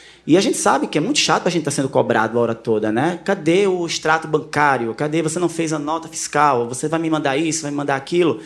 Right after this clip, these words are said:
E muitas vezes aquele contador mais tradicional que gerou aí essa cultura do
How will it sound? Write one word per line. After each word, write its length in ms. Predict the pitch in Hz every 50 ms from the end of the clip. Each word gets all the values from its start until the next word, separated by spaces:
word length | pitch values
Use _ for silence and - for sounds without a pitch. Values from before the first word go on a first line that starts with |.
| - - - - - - - - - - - - -
E 100 | 143 165
muitas 260 | 214 247 254 226 190
vezes 220 | 180 208 214 190
aquele 260 | 180 175 - 196 202 196
contador 380 | 196 185 175 175 165 160 160
mais 180 | 160 156 156 -
tradicional 560 | 147 143 - - - 131 123 123 139 160 170
que 100 | - 156
gerou 440 | 135 147 156 147 127 147 175 190 165
aí 160 | 135 143 147
essa 160 | - - 135
cultura 480 | - - 147 135 - - 131 151 156 143
do 400 | 131 135 135 131 127 123 110